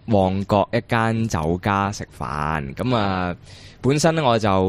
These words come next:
諗住，誒，book 咗位之後呢，就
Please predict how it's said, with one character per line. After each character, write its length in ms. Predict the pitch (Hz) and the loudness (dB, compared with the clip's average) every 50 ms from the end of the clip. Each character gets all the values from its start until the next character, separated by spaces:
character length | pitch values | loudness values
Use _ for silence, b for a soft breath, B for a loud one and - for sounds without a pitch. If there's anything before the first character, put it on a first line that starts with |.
| 98 98 | 2 2
諗 100 | 101 101 | 2 2
住， 960 | 123 143 135 - 110 95 92 92 92 92 90 90 87 - - - - - - | 2 0 0 2 2 2 2 2 2 2 2 0 0 -4 -8 -14 -18 -10 -6
誒， 560 | 85 90 85 85 82 80 80 76 71 67 55 - - - - - - | -4 -2 -2 -2 -2 -2 -2 -2 -4 -6 -6 -10 -12 -18 -20 -2 0
book 180 | 165 151 - - | 0 0 2 2
咗 140 | 120 113 127 | 2 2 4
位 260 | 120 98 85 95 104 | 4 2 2 0 0
之 160 | - 135 123 | 0 0 0
後 100 | 98 87 | 0 0
呢， 80 | 92 104 | 0 0
就 100 | 101 95 | 0 -2